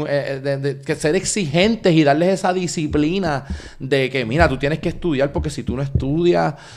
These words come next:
¿sabes? Se te, no vas a poder jugar baloncesto, tú sabes. Eh,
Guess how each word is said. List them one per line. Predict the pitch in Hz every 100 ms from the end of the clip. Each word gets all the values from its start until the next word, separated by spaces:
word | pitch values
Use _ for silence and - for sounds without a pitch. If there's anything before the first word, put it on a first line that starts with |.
| - -
¿sabes? | - 139 131 117 107
Se | 135
te, | 123 117 104
no | 117 127
vas | 151
a |
poder | 170 180
jugar | 180 170
baloncesto, | 170 165 - 175 202 180
tú | 156
sabes. | - 143 123 117 110
Eh, | - - -